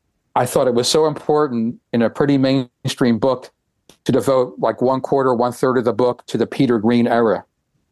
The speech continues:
where they started, because he's still overlooked.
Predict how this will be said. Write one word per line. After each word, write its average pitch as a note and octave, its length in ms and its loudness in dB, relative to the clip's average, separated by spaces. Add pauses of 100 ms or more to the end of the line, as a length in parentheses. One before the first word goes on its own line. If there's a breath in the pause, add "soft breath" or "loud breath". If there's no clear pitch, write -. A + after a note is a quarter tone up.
(500)
where A2+ 160 2
they G#2+ 140 2
started, G#2+ 560 0
because A2 360 -2
he's A#2 160 0
still D3+ 520 0 (640)
overlooked. G2+ 720 0